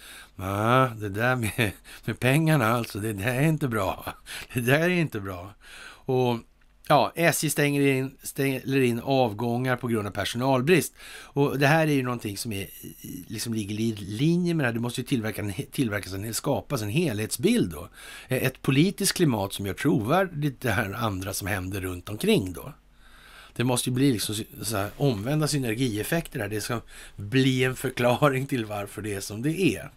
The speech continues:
Och, och det är ju klart, från början hade man ju tänkt att använda det här som medel då, och metod och verktyg för att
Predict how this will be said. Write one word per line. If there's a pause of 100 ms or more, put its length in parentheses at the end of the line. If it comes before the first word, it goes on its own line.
(400)
Och,
och
det
är
ju
klart,
från
början
hade
man
ju
tänkt
att
använda
det
här (120)
som
medel
då, (300)
och
metod
och
verktyg (800)
för
att